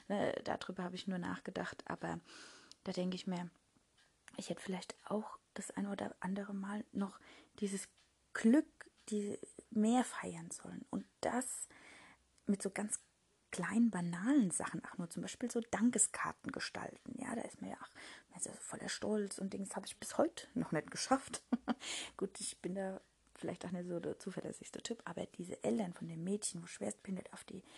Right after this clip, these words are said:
Welt gekommen ist, die haben das gemacht und die haben so mit Liebe diese Karte gestaltet, mit Bilder. Ich hab da Bilder von dem Mädchen gesehen.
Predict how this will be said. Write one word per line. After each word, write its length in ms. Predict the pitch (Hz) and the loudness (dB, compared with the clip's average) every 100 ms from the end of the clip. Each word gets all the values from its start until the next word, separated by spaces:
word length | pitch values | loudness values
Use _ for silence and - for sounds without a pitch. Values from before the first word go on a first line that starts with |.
| - - | -18 -8
Welt 280 | - 190 196 | 6 6 4
gekommen 680 | - - _ - 175 170 - - | -10 -10 _ -6 -4 -4 -6 -12
ist, 200 | - - - - - - | -16 -16 -20 -20 -20 -8
die 140 | 202 | -6
haben 560 | 196 - - 196 214 196 | 0 2 2 2 2 0
das 220 | 180 - | 0 -4
gemacht 460 | - 175 175 - - | -8 -10 -10 -10 -6
und 100 | 185 | -6
die 80 | 196 | -2
haben 180 | 214 214 | 0 0
so 500 | - - - - - - - | -2 -10 -6 -6 -6 -14 -8
mit 140 | 214 - | -8 -4
Liebe 560 | 233 233 233 240 262 240 | 2 4 6 6 4 2
diese 260 | 214 220 - | -4 -8 -8
Karte 420 | - - 240 - | -6 -4 -4 -6
gestaltet, 540 | 220 - - - - - | -6 -6 -8 -10 -10 -10
mit 160 | - - | -14 -2
Bilder. 280 | 240 247 226 | 0 2 0
Ich 120 | - | -4
hab 120 | - | -8
da 100 | 220 | -8
Bilder 300 | - 247 240 | -6 -4 -4
von 140 | 233 | -2
dem 100 | 214 | -2
Mädchen 260 | 202 196 - | -2 -4 -6
gesehen. 320 | - - 220 | -6 -8 -8